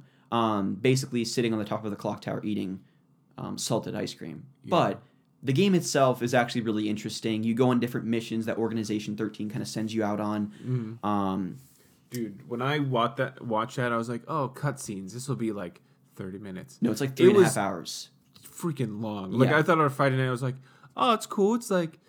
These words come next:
Speaker 2: six o'clock. I'll be done by six thirty." It was, like, ten o'clock by the time I got done.
Speaker 1: Well, to think that they incorporated that much footage of
Speaker 2: <laughs>
Speaker 1: and, and, and dialogue into a D S game is pretty crazy.
Speaker 2: Yeah.
Speaker 1: Uh, but I really, I remember really enjoying that game when I played it,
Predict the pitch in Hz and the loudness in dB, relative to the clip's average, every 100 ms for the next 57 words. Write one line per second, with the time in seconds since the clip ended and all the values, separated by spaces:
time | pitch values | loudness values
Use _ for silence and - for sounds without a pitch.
0 | _ _ - - 123 - 131 131 117 117 | _ _ -14 -4 -4 -4 -8 -2 2 2
1 | 113 139 127 123 120 117 - 117 - 120 | 2 -2 -2 0 0 -2 -4 -8 -4 -2
2 | 113 117 113 _ _ - 170 143 - - | 0 -2 -4 _ _ -4 0 0 -4 -6
3 | 160 151 131 - 117 113 110 95 92 95 | -2 -2 -2 2 4 2 -2 -8 -8 -10
4 | 92 - - - 180 156 220 247 165 156 | -10 -12 -8 2 4 4 4 4 4 2
5 | 156 135 156 156 127 107 117 123 117 113 | 2 2 0 0 0 2 0 2 0 -2
6 | - - _ _ _ - - 139 139 110 | -8 -12 _ _ _ -12 4 6 6 4
7 | 107 - - 110 104 101 214 117 104 - | 0 -4 0 2 4 2 0 0 -2 -2
8 | 113 101 101 - 104 95 113 160 160 104 | 0 0 -2 -4 -4 0 2 4 4 2
9 | 98 101 - - - 135 127 101 110 131 | -2 -8 -12 -12 -2 0 2 0 2 0
10 | - 104 101 104 135 107 107 - - 120 | 0 -6 -6 -6 -6 -4 -6 -10 -4 -2
11 | 101 - - _ 95 69 - - - - | -2 -6 -12 _ -8 -8 -10 -20 -6 2
12 | 180 208 214 - 185 220 170 170 151 117 | 4 6 2 2 0 4 4 4 4 2
13 | 123 127 127 113 - _ _ - 127 113 | 2 2 2 0 -6 _ _ -2 0 2
14 | 110 107 104 95 107 104 98 92 101 104 | 2 2 0 -2 -4 -2 -2 -4 -4 -2
15 | 101 | -2